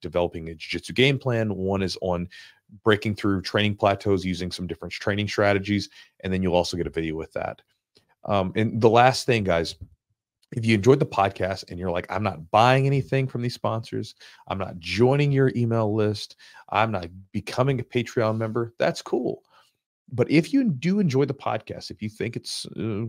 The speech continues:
a good listen, if you listen to us weekly, like many of you do, thousands of you do, um, then again, if you wouldn't mind taking the time to give us a thumbs up or a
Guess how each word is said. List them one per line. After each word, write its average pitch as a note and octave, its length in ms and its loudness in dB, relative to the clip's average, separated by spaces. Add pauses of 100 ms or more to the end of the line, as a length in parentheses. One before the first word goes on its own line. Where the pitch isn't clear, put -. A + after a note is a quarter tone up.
a G2+ 80 -4
good A#2+ 220 4
listen, F#2+ 380 0
if D#2 140 -12
you A2 160 4
listen A#2 320 -2
to C3 200 0
us C3+ 160 0
weekly, C3 340 -2
like C3 220 2
many A#2 240 -2
of C3 140 -6
you - 80 -6
do, A2+ 200 -4
thousands B2 440 -4
of B2 120 -2
you A#2 80 -6
do, - 320 -8 (480)
um, F#2 360 0
then A2+ 180 2
again, A#2+ 380 2
if G#2 200 -4
you B2 560 0
wouldn't C#3 260 0
mind C3 220 0
taking - 220 -4
the A#2 80 -6
time A2+ 340 0
to A2+ 380 -2 (180)
give F#2+ 200 0
us G2+ 180 -2
a F2 160 0 (560)
thumbs G#2+ 400 0
up A#2+ 380 0
or E2 480 -2
a D2+ 420 -4